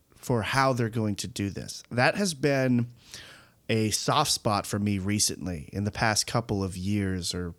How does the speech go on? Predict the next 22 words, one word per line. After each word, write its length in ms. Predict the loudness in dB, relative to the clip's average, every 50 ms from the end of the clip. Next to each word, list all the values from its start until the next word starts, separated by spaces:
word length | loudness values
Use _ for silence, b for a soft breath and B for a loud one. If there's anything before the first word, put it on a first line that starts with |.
| -6 -2
maybe 220 | -2 0 0 -2
a 40 | -2
decade 440 | -2 -2 -4 -2 -2 -4 -4 -2 -2
or 60 | -2
so, 420 | -2 -2 0 0 0 0 -2 -4 B B B B B B B B B B
where 140 | 6 6 8
I 60 | 8 8
<laughs> 0 |
love 540 | 6 6 8 8 8 8 6 6 4 -2 -6 -10 -4
when 280 | 0 4 4 6 6 6
movies, 600 | 6 6 6 6 6 6 6 6 4 2 2 0 -2 -6 -2
like, 340 | 0 2 2 2 0 -2 -6 B B B B B B
take 280 | -2 2 4 4 4 4
the 60 | 0
time 300 | -2 2 2 4 4 6
to 40 | 6
show 380 | 6 6 6 6 6 6 6 6
me 220 | 6 6 4 2
how, 240 | 2 2 2 2 2
what 260 | 0 0 -2 -2 0 0
they're 100 | 0 0
doing 380 | 2 2 2 2 2 0 -4